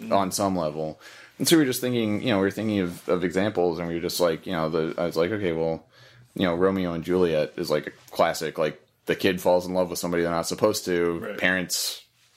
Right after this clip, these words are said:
Speaker 2: are mad about it. It's like, that's, like, irreconcilable differences that can drive a whole thing." And we were like,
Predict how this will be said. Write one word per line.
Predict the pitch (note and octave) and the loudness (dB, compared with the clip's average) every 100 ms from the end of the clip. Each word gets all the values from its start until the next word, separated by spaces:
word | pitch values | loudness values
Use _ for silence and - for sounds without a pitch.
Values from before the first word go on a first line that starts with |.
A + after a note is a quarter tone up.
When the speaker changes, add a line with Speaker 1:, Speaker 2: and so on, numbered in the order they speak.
| - | -2
Speaker 2:
are | |
mad | G2+ A#2+ | 2 2
about | G#2+ F#2+ F2+ | 2 0 2
it. | F#2 F2+ | 2 -2
It's | - | 0
like, | F2+ E2+ | 0 0
that's, | F#2+ F2 - | 2 0 0
like, | F2+ E2 - | 0 0 0
irreconcilable | F#2+ E2+ F2+ F2 E2 D#2 | 0 0 -2 0 0 2
differences | F2 D#2+ E2+ D#2+ D#2+ | -2 -2 -4 -2 0
that | D#2+ | 0
can | F#2 F2 | 0 0
drive | D#2 D#2+ | 2 2
a | D#2 | -2
whole | E2+ D#2+ - - - - | -2 -4 -4 -14 -20 -4
thing." | F#2 F2 | 0 2
And | F#2 | 2
we | |
were | F2+ | 2
like, | E2+ E2 D#2 - | 4 2 0 -14